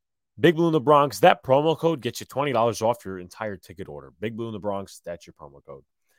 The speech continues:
Uh, the Packers were missing Quay Walker. They had no one to contain or spy on a Q B. Yeah, I mean, I would like to see the snap counts with Isaiah McDuffie, but Devontae Campbell is not gonna be somebody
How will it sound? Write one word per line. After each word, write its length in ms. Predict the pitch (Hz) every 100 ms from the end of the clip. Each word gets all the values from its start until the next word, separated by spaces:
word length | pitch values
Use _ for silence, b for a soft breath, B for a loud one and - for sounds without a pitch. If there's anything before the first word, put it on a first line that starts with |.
| _ _ -
Uh, 140 | 82
the 60 | 85
Packers 400 | - 123 123 107
were 60 | 107
missing 260 | 113 110
Quay 180 | - 104
Walker. 400 | 98 101 101 104
They 120 | 95
had 140 | 92 92
no 140 | 101
one 180 | 98 95 -
to 220 | 95 92
contain 640 | - 92 - 95 92 87 - _ _ _ _
or 420 | 92 87 85 82 80
spy 320 | - 101 95
on 100 | 85
a 60 |
Q 180 | - 87
B. 120 | 76
Yeah, 220 | 107 226 -
I 80 | 185
mean, 220 | 190 180 -
I 80 | 190
would 120 | 269
like 140 | 269
to 80 | -
see 140 | - 160
the 100 | 107
snap 320 | - 92 95
counts 300 | 107 110 -
with 120 | 104
Isaiah 400 | 90 92 92 87
McDuffie, 540 | 80 - 85 87 123
but 120 | 95 87
Devontae 420 | 98 156 131 98
Campbell 320 | - 98 82
is 80 | 80
not 160 | 90 95
gonna 160 | 92
be 100 | 85
somebody 460 | - 85 78 78